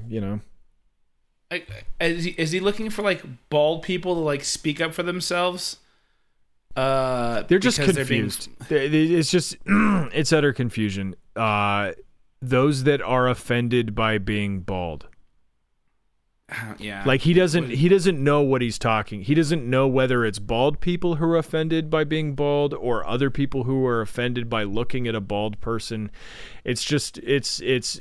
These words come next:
Speaker 1: gra-, you know, grasping at straws. Uh,
Speaker 2: Yeah.
Speaker 1: another person said something about, like, "Oh, are they gonna ban the Jolly Green Giant because it's offensive to short people?"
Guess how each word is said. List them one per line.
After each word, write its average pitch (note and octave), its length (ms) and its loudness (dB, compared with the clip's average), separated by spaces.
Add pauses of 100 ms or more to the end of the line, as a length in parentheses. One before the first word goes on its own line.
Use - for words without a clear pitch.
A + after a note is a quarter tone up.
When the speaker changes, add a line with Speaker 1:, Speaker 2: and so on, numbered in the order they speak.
(120)
Speaker 1:
gra-, C#3 200 0
you D3 120 -4
know, A2+ 120 -4
grasping F3+ 600 0
at A2+ 120 -6
straws. F2+ 680 -4 (140)
Uh, G#2+ 140 -2
Speaker 2:
Yeah. G2+ 320 0 (560)
Speaker 1:
another C#3 260 2
person C#3 460 0
said A#2+ 360 -2
something A#2 340 -4
about, G#2 300 0
like, G2+ 220 0
"Oh, - 100 6
are C3+ 100 6
they C3 80 0
gonna C#3 140 -2
ban E3+ 600 2
the C3 220 0
Jolly D#3+ 440 4
Green E3+ 340 2
Giant F3 580 2
because D#3+ 360 0
it's D#3 140 0
offensive F#3 600 4
to D3 100 -2
short F3 400 2
people?" G#3 500 2